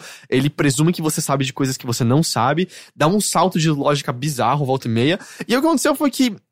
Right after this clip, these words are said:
chegou na última, última parte do jogo, eu não tinha nenhuma conexão emocional com o que tava acontecendo em relação à trama. Com os, os seus companheiros eu tinha, assim, tanto que ele tem uma, uma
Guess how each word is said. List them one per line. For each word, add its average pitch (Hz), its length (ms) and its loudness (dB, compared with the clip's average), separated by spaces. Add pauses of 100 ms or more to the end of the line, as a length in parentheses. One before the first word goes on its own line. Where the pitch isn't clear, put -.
chegou 240 300 2
na 294 100 2
última, 208 560 0
última 156 260 0
parte 151 340 0
do 147 80 2
jogo, 143 520 2 (680)
eu 240 140 6
não 302 240 4
tinha 226 400 0
nenhuma 208 340 0
conexão 226 480 0
emocional 208 760 2
com 185 120 2
o 175 40 4
que 156 100 -6
tava 151 160 2
acontecendo 160 520 0
em 185 60 4
relação 170 400 0
à 175 60 -2
trama. 139 560 0 (540)
Com 277 320 2
os, - 260 -4 (100)
os - 140 -6
seus 180 180 2
companheiros 170 480 4
eu 175 120 2
tinha, 143 340 0
assim, 107 180 -6
tanto 151 240 -2
que - 140 -4
ele 160 300 2
tem 151 240 2
uma, 165 440 2 (600)
uma 107 460 -2